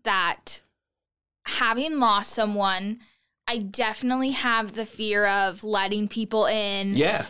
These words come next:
Speaker 1: because they could leave, whether it be on their own accord or because something tragic happens.
Speaker 2: Wow.
Speaker 1: I've dealt with that for, it's almost been five years now. I've dealt with that for almost five years.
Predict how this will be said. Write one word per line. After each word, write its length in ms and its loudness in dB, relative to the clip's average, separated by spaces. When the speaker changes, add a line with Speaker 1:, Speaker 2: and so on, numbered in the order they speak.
Speaker 1:
because 500 -2
they 140 -2
could 220 -2
leave, 500 -2
whether 340 0
it 100 -4
be 120 -4
on 160 0
their 220 0
own 160 0
accord 760 2
or 180 2
because 380 -6
something 340 -4
tragic 400 -4
happens. 800 -6
Speaker 2:
Wow. 300 -8
Speaker 1:
I've 260 -2
dealt 220 0
with 140 -2
that 360 0
for, 680 2
it's 120 -6
almost 280 0
been 160 -4
five 320 -2
years 300 -4
now. 220 0
I've 100 -4
dealt 180 -2
with 100 -8
that 160 -2
for 100 -4
almost 280 -4
five 320 -2
years. 640 -4